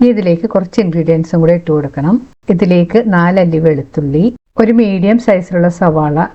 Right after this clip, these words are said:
ഈ സൈസിൽ കട്ട് ചെയ്തെടുത്തത്. ചെറിയ കഷ്ണങ്ങളായിട്ട് കട്ട് ചെയ്തെടുക്കണമെന്നൊന്നുമില്ല, നമ്മൾ ഇതിൻ്റെ കൂടെ ഇട്ട് വേവിക്കാനുള്ളതാണ്. പിന്നെ വേണ്ടത്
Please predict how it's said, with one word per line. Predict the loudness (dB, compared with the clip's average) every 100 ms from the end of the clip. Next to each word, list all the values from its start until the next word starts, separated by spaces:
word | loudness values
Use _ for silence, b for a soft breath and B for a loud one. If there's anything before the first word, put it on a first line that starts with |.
| -2 -2
ഈ | 2
സൈസിൽ | 0 0 -6 -2
കട്ട് | -4 2
ചെയ്തെടുത്തത്. | 2 2 0 -4 -2 -2 0
ചെറിയ | 0 2 2
കഷ്ണങ്ങളായിട്ട് | 0 0 0 0 -2 -2
കട്ട് | -2 0
ചെയ്തെടുക്കണമെന്നൊന്നുമില്ല, | 0 -2 -4 -2 0 0 -2 0 2 2 2 0 -2 -2
നമ്മൾ | 0 2
ഇതിൻ്റെ | 2 2 2
കൂടെ | 2
ഇട്ട് | 0 0
വേവിക്കാനുള്ളതാണ്. | 0 0 -2 0 0 0 0 0 -2 -4 B _ _ _ _
പിന്നെ | 2 2 2
വേണ്ടത് | 2